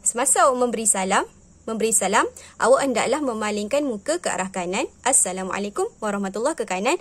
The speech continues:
Assalamualaikum warahmatullahi ke kiri. Okey, itu sahaja enam perkara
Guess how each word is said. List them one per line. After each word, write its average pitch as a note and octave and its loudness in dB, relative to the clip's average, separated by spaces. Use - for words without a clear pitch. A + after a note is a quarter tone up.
Assalamualaikum G#3 -2
warahmatullahi G#3 -4
ke D4+ -8
kiri. F#3+ -8
Okey, G#3+ -8
itu G4 2
sahaja B3 0
enam A3 -6
perkara G3+ -2